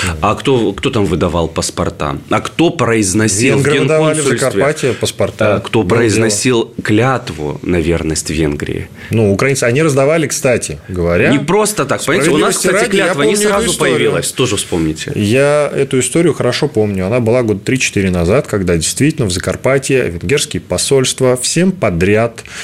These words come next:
Speaker 1: жителям Закарпатья,
Speaker 2: Да.
Speaker 1: не только как бы вот тем венграм, которые по недоразумению ходят только с украинским паспортом, а вообще всем там, на этой территории, раздавали венгерские паспорта.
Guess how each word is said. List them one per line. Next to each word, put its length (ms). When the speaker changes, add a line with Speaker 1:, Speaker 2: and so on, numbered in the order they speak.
Speaker 1:
жителям 400
Закарпатья, 560
Speaker 2:
Да. 40
Speaker 1:
не 80
только 340
как 280
бы 100
вот 320
тем 180
венграм, 420
которые 520
по 60
недоразумению 800
ходят 380
только 220
с 60
украинским 460
паспортом, 520
а 120
вообще 360
всем 500
там, 260
на 140
этой 160
территории, 480
раздавали 640
венгерские 580
паспорта. 580